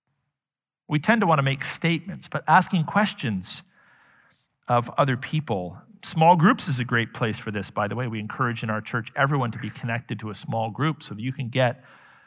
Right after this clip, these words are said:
that up-close personal care. Peace, peaceable living. Sometimes we, you know, we have to confront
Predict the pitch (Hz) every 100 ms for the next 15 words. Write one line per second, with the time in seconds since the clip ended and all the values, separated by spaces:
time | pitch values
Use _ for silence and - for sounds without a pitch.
0 | _ _ 101 92 127 123 - 123 107 -
1 | 120 110 117 104 104 - _ _ _ -
2 | 156 120 104 90 - _ _ _ _ -
3 | - - _ - - 220 - - - -
4 | 226 233 220 202 185 220 220 127 107 160
5 | 165 175 170 156 170 165 156 - - _
6 | _ _ _ - 131 139 156 143 165 160
7 | 147 139 - 170 180 185